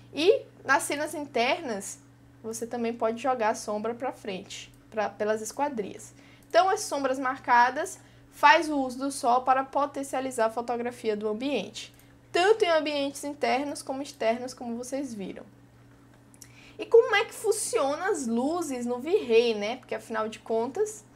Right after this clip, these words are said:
é, uma vez que a gente entende a, que existe essa possibilidade de usar no nosso projeto,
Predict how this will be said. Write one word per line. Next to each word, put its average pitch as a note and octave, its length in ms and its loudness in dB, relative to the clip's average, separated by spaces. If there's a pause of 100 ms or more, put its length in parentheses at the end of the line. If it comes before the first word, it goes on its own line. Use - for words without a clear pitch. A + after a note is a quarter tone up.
(320)
é, G3 580 -4 (240)
uma A3+ 200 2
vez G#3 280 -2
que A3 80 -4
a A3 40 0
gente G#3+ 280 -6
entende A3+ 600 -4 (260)
a, G3+ 400 2
que B3 100 -8
existe A#3 300 -4
essa A#3 120 -6
possibilidade G#3+ 640 -2
de A3+ 60 -4
usar G#3+ 240 -2
no G3+ 80 -6
nosso G3 200 -6
projeto, B3+ 640 -2